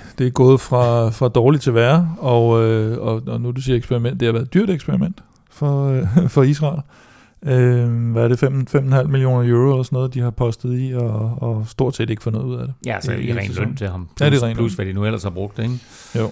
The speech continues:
Speaker 2: Så, øh, og hvad de kunne have fået ind i stedet for. Så
Speaker 1: Ja.
Speaker 2: det her, det
Speaker 1: Men,
Speaker 2: var,
Speaker 1: øh,
Speaker 2: øh, nu, nu må vi se, om de holder fast i ham, om, om de fortsætter, og de tror på, at tyve toogtyve kan blive bedre, men altså, det virker som om, at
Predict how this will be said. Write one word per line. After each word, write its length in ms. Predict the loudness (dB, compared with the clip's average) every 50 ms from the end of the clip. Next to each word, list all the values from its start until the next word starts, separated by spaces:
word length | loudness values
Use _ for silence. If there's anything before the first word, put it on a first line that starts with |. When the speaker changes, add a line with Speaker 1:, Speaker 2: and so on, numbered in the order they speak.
| -8 -8
Speaker 2:
Så, 120 | -6 -4
øh, 380 | -4 -2 -2 -4 -4 -4 -4 -4
og 60 | -4
hvad 120 | -4 -4
de 60 | -4
kunne 140 | -4 -6 -6
have 60 | -6
fået 160 | -4 -4 -4 -2
ind 100 | -4 -4
i 40 |
stedet 280 | -4 -2 -2 -2 -2 -2
for. 280 | -4 -6 -6 -6 -6 -10
Så 140 | -10 -6 -4
Speaker 1:
Ja. 260 | -2 -2 -2 -4 -4 -6 -4
Speaker 2:
det 160 | -4 -2 -2
her, 120 | -2 -2
det 120 | -2 -2 -2
Speaker 1:
Men, 80 | 0
Speaker 2:
var, 340 | 0 0 0 -2 -2 -2 -2
Speaker 1:
øh, 160 | -2 -4 -4 -4 -4
Speaker 2:
øh, 60 | -4 -4
nu, 100 | -4 -6 -6 -6 -4
nu 60 | -2
må 120 | 0 0
vi 80 | 0 0
se, 140 | 0 2 2
om 100 | 0 0
de 80 | 0
holder 180 | 0 -2 -2 -2
fast 280 | -2 -2 -2 -2 -2
i 80 | 0 0
ham, 220 | 0 0 0 0
om, 220 | -2 -2 -2 -2 -4
om 180 | -4 -4 -4
de 80 | -4 -4
fortsætter, 440 | -2 -2 -2 0 0 -2 -2 -2 -2
og 40 | -4
de 60 | -4
tror 220 | -4 -2 -2 -2
på, 160 | 0 0 -2
at 80 | -2 -2
tyve 180 | -4 -8 -8 -6
toogtyve 420 | -6 -6 -6 -6 -6 -6 -6 -4
kan 100 | -4 -4
blive 140 | -6 -4 -2
bedre, 280 | -2 0 0 0 -2
men 160 | -2 -4 -4 -4
altså, 280 | -6 -8 -8 -10 -10 -12 -14 -18 -20 -16 -8 -6
det 120 | -2 2
virker 260 | 4 4 4 4 2
som 180 | 0 -2 0 0
om, 220 | 0 0 0 -4 -8 -16 -20 -20 -20 -20 _ _ _ _ -10
at 500 | -6 -2 -2 -2 -2 -4 -6 -12 -18 -18